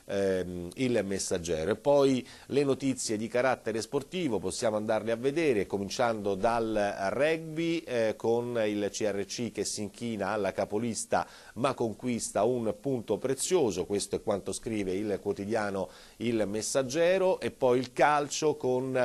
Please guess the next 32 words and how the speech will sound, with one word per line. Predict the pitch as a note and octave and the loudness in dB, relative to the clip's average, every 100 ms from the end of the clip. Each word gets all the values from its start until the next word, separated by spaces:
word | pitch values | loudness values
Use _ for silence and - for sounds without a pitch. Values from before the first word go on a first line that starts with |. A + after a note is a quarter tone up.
| - - - | -2 -8 -8
eh, | - B2 A#2 | 0 4 4
Folgori | - D3+ D3 C3+ C3 C3+ C3 | 2 4 4 4 4 6 4
che, | B2+ C3 B2+ - | 2 4 4 2
eh, | A2+ A2+ A2 G#2 | 0 2 4 2
carica | - B2+ A#2 A2+ A2+ | 4 4 4 2 2
i | A2 | 2
nerazzurri, | G#2+ A#2+ C3+ A#2+ D3 A#2+ G#2+ | 2 0 -2 0 2 2 0
la | A#2 C3 | 0 0
salvezza | A#2+ G#2+ B2+ A2+ - A2+ | -2 -2 0 0 -2 -4
è | - C#3+ | 0 -2
possibile, | - B2+ - B2 A2+ A2+ A2 | -2 -6 -4 -4 -4 -4 -4
questo | G#2+ G2+ - | -2 -4 -6
scrive, | G2 - G#2 G2 G2 - - - | -10 -6 -4 -2 -2 -4 -14 -12
eh, | - G2 - | -2 -2 0
ancora | A2+ G#2 A2 G2+ F#2+ | -4 -2 0 2 2
la | G2 | 0
pagina | - G2 F2 F#2 F#2+ | 0 -2 -2 -4 -2
de | F#2+ G#2 | 0 0
Il | - A#2 G#2+ | 0 -4 -4
Messaggero. | G2+ A2 - G#2+ F#2+ F#2 E2+ | -4 -6 -6 -6 -2 -2 -2
Vediamo | E2 G#2+ D#3+ | -4 -4 -4
invece | D3 C#3 | -4 -4
le | C3+ | -4
notizie | B2 A#2+ B2+ A#2 | -4 -6 -6 -8
sportive | - A2+ C#3 A#2+ | -8 -6 -4 -2
che | A2 | -2
troviamo | A2+ B2 A#2 | -2 -2 -2
all'interno | A2 A2 B2+ B2 | -2 -4 -2 -2
della | A2 A2 | 0 0
pagina | B2 A#2 A#2 | -2 -4 -4
della | A#2 B2 | -2 -2
provincia, | C3+ C#3 F3 F#3+ - F3 | -2 -2 -2 -2 -2 -2